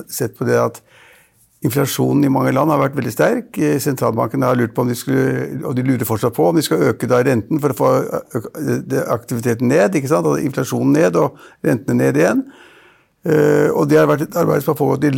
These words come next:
lang tid. Altså, i-, altså inflasjonstendensene har vært veldig sterke veldig lenge. Og så kom da på fredag meldingen i U S A, da måtte,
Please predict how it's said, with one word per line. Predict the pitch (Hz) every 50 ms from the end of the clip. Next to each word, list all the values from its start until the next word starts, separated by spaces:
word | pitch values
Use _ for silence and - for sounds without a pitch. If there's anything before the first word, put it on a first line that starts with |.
| 127
lang | 120 123 123 127 131 131 131 120
tid. | - - 117 117 107 101 - -
Altså, | - - - - 156
i-, | 151 143 147 143 135 156 139 160
altså | - - - - 143
inflasjonstendensene | 127 120 139 131 - 139 117 - - 127 120 120 113 151
har | 139 131 131
vært | 131 135 135
veldig | 117 120
sterke | 117 - - 135 113 - - 151
veldig | 139 135 131 131 131
lenge. | 139 131 139 170 196 240 - - _ - - - -
Og | _ - 180
så | 151 -
kom | - - 131 139 139
da | 131 120
på | 113 135 127
fredag | - 131 113 110 120 127 131 143
meldingen | 143 127 113 110 120 123
i | 127 123
U | 123
S | 131 - - 139
A, | 143 143
da | 135 127
måtte, | 123 127 123 - -